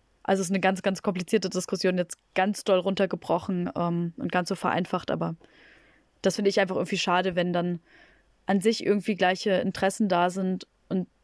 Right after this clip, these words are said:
dann das sich halt aber irgendwie so aufsplittet in,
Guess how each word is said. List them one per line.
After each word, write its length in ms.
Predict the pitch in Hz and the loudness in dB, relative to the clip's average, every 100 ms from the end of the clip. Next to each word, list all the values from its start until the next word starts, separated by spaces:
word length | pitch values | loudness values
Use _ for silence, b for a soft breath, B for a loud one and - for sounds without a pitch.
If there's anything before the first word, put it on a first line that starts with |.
| _ | _
dann 240 | 180 190 | 0 2
das 260 | 185 180 - - | 0 -2 -10 -4
sich 280 | - 180 | -2 2
halt 140 | 190 - | 2 2
aber 240 | 185 180 | 2 2
irgendwie 240 | 180 - 190 | -2 -2 -2
so 300 | 170 190 - | 2 2 4
aufsplittet 600 | 196 - - 190 196 - | 2 0 -2 0 0 -2
in, 280 | 180 190 | 0 0